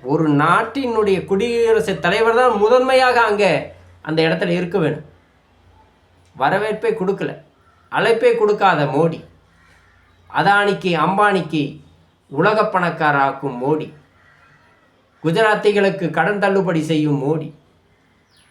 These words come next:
விஜயமல்லையா அறுபத்தெட்டாயிரம் கோடி வாங்கிட்டு போய் அமெரிக்கால உக்காந்துருக்கிறான். கருப்பு பணத்தை மீட்டு கொண்டாட வேண்டியதானே? எல்லா அக்கௌண்ட்லேயும் பாஞ்சு லட்சம் போட வேண்டியதானே?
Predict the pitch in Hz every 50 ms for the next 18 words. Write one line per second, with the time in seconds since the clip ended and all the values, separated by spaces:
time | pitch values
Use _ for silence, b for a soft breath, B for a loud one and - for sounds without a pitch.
0 | _ - 156 151 226 226 240 240 226 226 226 226 226 226 226 214 208 208 214 220
1 | 226 220 208 - - 214 208 202 202 202 196 190 214 254 247 247 240 214 180 190
2 | 202 220 226 233 208 202 196 226 208 202 190 185 202 226 220 220 220 214 208 202
3 | 196 196 190 196 214 214 214 196 202 190 185 196 196 185 170 185 202 208 202 220
4 | 214 214 214 208 202 - 196 190 180 175 165 B B B B B _ _ _ _
5 | _ _ - 170 214 - - - - 220 214 226 233 233 226 220 214 196 196 196
6 | 196 190 185 180 180 190 208 208 208 202 196 190 - 214 214 202 202 202 190 180
7 | 180 180 190 180 185 190 185 180 185 160 147 170 175 180 175 165 160 147 143 139
8 | 139 135 131 127